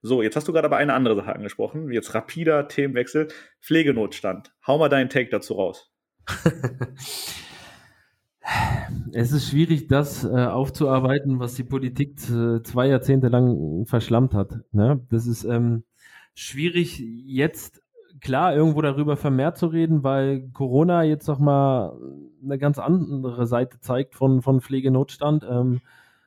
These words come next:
Speaker 2: seit vier Wochen weiß ich irgendwie ungefähr, dass in den letzten Monaten neuntausend Pflegekräfte irgendwie das Handtuch geworfen haben, weil sie gesagt haben, "Bis hierher und nicht weiter." Und verdammt nochmal, ich kann's verstehen, ne? Das, was vorher, ähm, schon am Dampfen war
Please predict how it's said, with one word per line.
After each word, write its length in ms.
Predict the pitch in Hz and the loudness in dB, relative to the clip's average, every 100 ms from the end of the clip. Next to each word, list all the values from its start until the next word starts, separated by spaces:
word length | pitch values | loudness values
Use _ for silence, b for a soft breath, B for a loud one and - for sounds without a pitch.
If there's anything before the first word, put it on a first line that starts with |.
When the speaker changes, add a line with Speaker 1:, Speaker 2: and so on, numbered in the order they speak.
| b b b _ - | b b b _ -6
Speaker 2:
seit 180 | 127 | -4
vier 220 | - 160 160 | 0 2 2
Wochen 260 | 160 151 | 2 2
weiß 200 | 143 160 | 2 -2
ich 100 | 156 | 0
irgendwie 260 | 147 151 147 | 0 0 2
ungefähr, 400 | 156 147 156 147 | 0 0 -4 -6
dass 140 | 143 | -4
in 80 | 143 | -2
den 100 | 139 | -2
letzten 280 | 151 - 139 | -4 -2 0
Monaten 360 | 147 156 143 | 2 2 4
neuntausend 500 | 135 160 160 156 147 | 4 4 4 4 4
Pflegekräfte 600 | 143 156 147 - 131 139 139 | 4 2 2 0 -2 0 2
irgendwie 220 | 131 131 | 2 0
das 160 | 127 | 0
Handtuch 260 | 131 156 135 | 2 2 0
geworfen 380 | 123 120 123 120 | -4 -4 -4 -2
haben, 180 | 127 127 | 0 2
weil 140 | 120 | 0
sie 80 | 120 | 0
gesagt 340 | 120 131 131 | -2 -2 0
haben, 140 | 131 120 | 0 0
"Bis 100 | 113 | -4
hierher 300 | 135 127 120 | -8 -4 -4
und 120 | - | -6
nicht 160 | 110 | -6
weiter." 300 | 127 139 113 | -2 -2 0
Und 260 | 107 117 - 110 | -2 -2 -6 -14
verdammt 320 | 117 127 127 | -6 -4 -2
nochmal, 200 | 123 127 | 0 0
ich 100 | 117 | -2
kann's 160 | 127 - | -6 -8
verstehen, 420 | 107 127 107 90 B B B B | -10 -6 -6 -6 B B B B
ne? 200 | 104 123 - B B - | 0 0 -2 B B -6
Das, 200 | 127 135 | -4 -2
was 160 | 127 | -2
vorher, 560 | - 156 151 147 143 87 | 0 2 2 2 0 -2
ähm, 480 | 127 131 127 98 92 | 0 0 0 -2 -6
schon 220 | - 139 | -2 -2
am 160 | 127 123 | 0 0
Dampfen 380 | 127 160 135 120 | 2 2 2 2
war 320 | 117 156 | 2 0